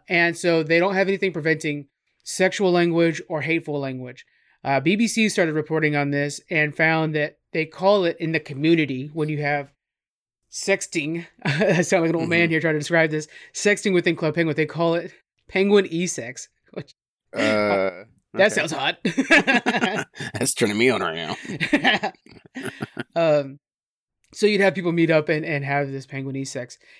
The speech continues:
Speaker 1: And then, uh, one, uh, one of the reporters was saying that, like, they were invited into this igloo, and then the person in the igloo had, like, I guess you could, like, make your own custom art somehow or, or rewarding, whatever, and had all kinds of hate speech on the walls. So
Speaker 2: Hmm.
Speaker 1: clearly people just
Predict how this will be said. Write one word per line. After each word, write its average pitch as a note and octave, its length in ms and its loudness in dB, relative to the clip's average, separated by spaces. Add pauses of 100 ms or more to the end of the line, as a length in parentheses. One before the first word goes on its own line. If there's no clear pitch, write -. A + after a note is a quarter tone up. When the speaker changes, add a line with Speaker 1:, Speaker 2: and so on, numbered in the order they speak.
(160)
Speaker 1:
And D3+ 200 0
then, E3 260 4
uh, D3 260 4
one, E3+ 440 0
uh, E3 80 4
one F3 140 4
of F3 60 6
the E3 40 2
reporters E3 280 -2
was D3 280 -6 (200)
saying D#3+ 340 0
that, D3+ 80 -6
like, C3+ 200 -8
they D#3 120 2
were D#3 120 2
invited D#3 340 2
into D3+ 160 0
this C#3 160 -6
igloo, E3 400 -2 (340)
and D#3+ 140 0
then E3 80 0
the D#3 60 2
person F#3 280 0
in F#3 220 0
the E3 200 0
igloo D#3 140 0
had, D3+ 180 -8 (140)
like, D3 240 -10 (240)
I D3+ 60 -4
guess D3+ 160 -4
you D#3+ 80 -12
could, D3+ 80 -6
like, C3 160 -10
make C#3+ 180 -2
your D3 120 0
own C#3 100 -4
custom C#3+ 500 -8
art - 220 -8
somehow D#3 360 -4
or, C3+ 160 -6
or C#3 160 -10
rewarding, D#3 520 -4
whatever, D#3 340 -4 (300)
and D#3 120 -6
had F3 140 2
all D#3+ 100 4
kinds D#3+ 220 0
of C3 60 -4
hate D3+ 180 -6
speech C#3+ 240 -10
on A#2+ 80 -12
the B2 60 -18
walls. B2 340 -20 (460)
So G3+ 340 2
Speaker 2:
Hmm. G#2+ 220 -6
Speaker 1:
clearly D4+ 280 2
people G#3+ 560 0 (320)
just F#3 360 0